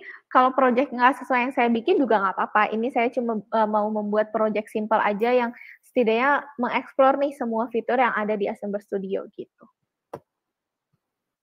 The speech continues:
Oke.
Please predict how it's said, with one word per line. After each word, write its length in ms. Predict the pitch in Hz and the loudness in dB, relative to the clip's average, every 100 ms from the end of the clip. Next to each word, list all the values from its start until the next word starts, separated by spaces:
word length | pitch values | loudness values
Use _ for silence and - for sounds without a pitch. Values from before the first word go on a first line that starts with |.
| _ _ _ _ 147 151 _ _ _ _ _ _ _ _ _ _ _ _ _ _ _ _ _ _ _ _ _ _ | _ _ _ _ _ _ _ _ _ _ _ _ _ _ _ _ _ _ _ _ _ _ _ _ _ _ _ _
Oke. 480 | - 208 202 - - | -12 -12 -12 -14 -16